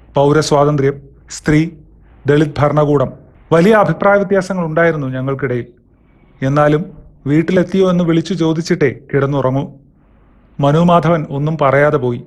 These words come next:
രണ്ടായിരത്തി പത്തൊൻപത് സെപ്റ്റംബറിൽ. കുറത്തി പുറകെ ഞെട്ടിച്ചുകൊണ്ട് രണ്ടായിരത്തി ഇരുപത്തിയൊന്ന് ജനുവരിയിൽ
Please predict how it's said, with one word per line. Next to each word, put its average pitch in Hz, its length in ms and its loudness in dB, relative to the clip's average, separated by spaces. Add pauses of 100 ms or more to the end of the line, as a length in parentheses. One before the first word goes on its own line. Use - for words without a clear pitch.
(240)
രണ്ടായിരത്തി 135 400 0
പത്തൊൻപത് 127 580 -4 (140)
സെപ്റ്റംബറിൽ. 123 580 -2 (400)
കുറത്തി 196 420 0 (100)
പുറകെ 170 280 2
ഞെട്ടിച്ചുകൊണ്ട് 160 680 -2 (120)
രണ്ടായിരത്തി 156 460 0
ഇരുപത്തിയൊന്ന് 151 500 -2
ജനുവരിയിൽ 139 540 -2